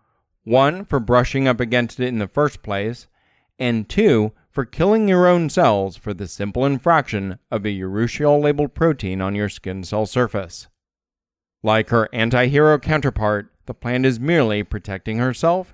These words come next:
and her local environment. Finally, both poison ivies enrich the world when not creating havoc. In the comics,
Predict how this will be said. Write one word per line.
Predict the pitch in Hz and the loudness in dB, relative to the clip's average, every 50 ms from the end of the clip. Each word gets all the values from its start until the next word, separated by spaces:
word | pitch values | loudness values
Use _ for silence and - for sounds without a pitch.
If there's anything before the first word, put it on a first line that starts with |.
| _ _ | _ _
and | - 147 139 | -6 -2 0
her | 156 156 | 2 2
local | 139 123 101 98 92 - 110 110 | 2 2 0 0 0 -2 -2 -2
environment. | 113 113 113 113 120 120 123 123 120 107 95 90 90 - - - _ _ _ _ _ _ _ _ _ _ _ _ _ _ _ _ _ _ _ | -2 -2 0 2 4 4 4 4 4 2 0 -4 -8 -12 -20 -20 _ _ _ _ _ _ _ _ _ _ _ _ _ _ _ _ _ _ _
Finally, | _ - 135 160 180 185 185 185 185 185 185 190 - - | _ 0 2 4 4 4 4 4 4 4 2 0 -2 -6
both | 156 123 117 156 170 170 151 120 - - | -12 -4 2 4 6 6 6 4 0 -2
poison | - 123 117 117 113 101 113 113 | 0 2 2 2 2 0 0 0
ivies | 113 120 120 120 127 131 131 120 139 | 2 2 2 2 2 0 -2 -2 -6
enrich | - 131 113 107 104 107 104 - - - | -8 -8 -6 -4 -4 -4 -6 -8 -6 -4
the | 147 | -4
world | 143 139 156 180 165 135 113 104 98 101 104 | -2 0 2 4 4 4 4 2 2 0 0
when | 120 127 123 117 | 0 0 2 2
not | 117 117 107 98 104 - | 2 2 2 0 -4 -8
creating | - - 107 104 98 98 98 104 104 | -10 -6 -4 -2 -2 -2 -4 -4 -4
havoc. | 120 117 117 113 98 90 85 - - - - _ _ _ _ _ _ _ _ _ _ _ _ _ _ _ _ | -2 -2 -2 -2 -2 -6 -10 -12 -18 -20 -20 _ _ _ _ _ _ _ _ _ _ _ _ _ _ _ _
In | - 110 | -6 -4
the | 107 101 | -4 -4
comics, | - - 123 175 202 165 123 104 101 107 - - | -6 -2 0 2 2 2 2 0 -4 -6 -10 -16